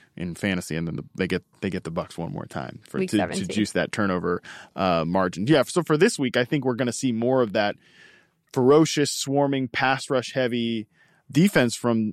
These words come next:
Speaker 1: Atlanta. I think it could look a little bit different in New Orleans in Thanksgi-, on Thanksgiving.
Speaker 2: Of the pieces,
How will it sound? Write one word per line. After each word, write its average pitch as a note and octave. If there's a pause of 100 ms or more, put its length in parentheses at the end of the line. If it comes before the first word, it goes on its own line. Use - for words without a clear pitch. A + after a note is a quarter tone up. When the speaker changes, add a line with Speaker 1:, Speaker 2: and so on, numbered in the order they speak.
Speaker 1:
Atlanta. G#2+ (840)
I D#3+
think E3
it C3+
could C#3+
look C3
a A#2+
little A#2
bit G#2+
different G#2 (100)
in G#2+
New G2
Orleans F2
in F2+
Thanksgi-, - (100)
on F#2+
Thanksgiving. E2 (520)
Speaker 2:
Of C4
the C4
pieces, G#3+